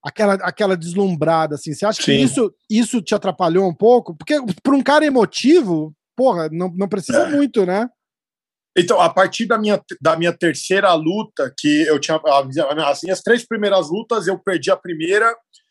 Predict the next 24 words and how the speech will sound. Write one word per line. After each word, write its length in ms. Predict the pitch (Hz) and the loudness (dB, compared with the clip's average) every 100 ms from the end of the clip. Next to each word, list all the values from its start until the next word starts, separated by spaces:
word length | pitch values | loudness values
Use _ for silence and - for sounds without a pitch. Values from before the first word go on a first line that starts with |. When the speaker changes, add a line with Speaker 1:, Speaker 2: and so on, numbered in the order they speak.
| _ - | _ -2
Speaker 2:
aí 120 | 160 | -2
eu 60 | |
ganhei 180 | 165 185 | 0 -2
na 100 | 196 | -4
segunda 380 | - 185 165 202 | -6 -6 -6 -6
e 40 | |
perdi 300 | - 208 165 | 0 0 2
a 60 | 202 | -2
terceira. 720 | 208 196 - 160 143 123 104 _ _ - | 0 -2 0 -2 -2 -4 -8 _ _ -4
E 60 | 156 | 2
a 80 | 185 | 2
terceira 420 | 233 214 233 254 | 2 0 2 2
eu 80 | 254 | 4
perdi 260 | 240 180 | 0 -2
por, 300 | - 254 247 170 | -8 -4 -4 -6
tipo, 320 | 165 - 226 165 | -12 -6 -2 4
eu 160 | 220 | 4
achei 220 | 240 - | 4 0
que 80 | 240 | -2
eu 60 | 226 | -2
tinha 200 | 254 233 | 0 0
ganho 300 | 180 208 220 | 0 -2 0
a 60 | |
luta. 360 | 202 156 139 | -2 -4 -6